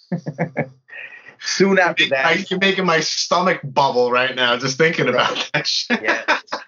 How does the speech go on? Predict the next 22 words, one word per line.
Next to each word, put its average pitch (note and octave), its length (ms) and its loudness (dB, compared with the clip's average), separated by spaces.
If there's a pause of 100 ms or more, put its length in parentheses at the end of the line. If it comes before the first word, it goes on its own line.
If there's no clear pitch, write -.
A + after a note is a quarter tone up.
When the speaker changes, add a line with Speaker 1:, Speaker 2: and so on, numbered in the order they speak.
(580)
Speaker 1:
So C#3 320 4 (340)
soon F#3 340 0
after E3+ 240 0
that, C#3 260 0
we, B2+ 220 0
um, A2 360 -2 (1700)
we, A#2+ 260 4
uh, G#2 280 2 (520)
got C#3 160 2
more C3 160 0
serious B2+ 440 2
with A2 100 -16
the A2+ 80 -4
band, G#2 440 0 (440)
and G#2+ 360 0 (180)
we A#2 120 2
found C#3+ 300 2
ourselves C3 440 2
more B2+ 220 2
interested B2 420 -2
in, G2+ 140 -4
like, F#2+ 220 -4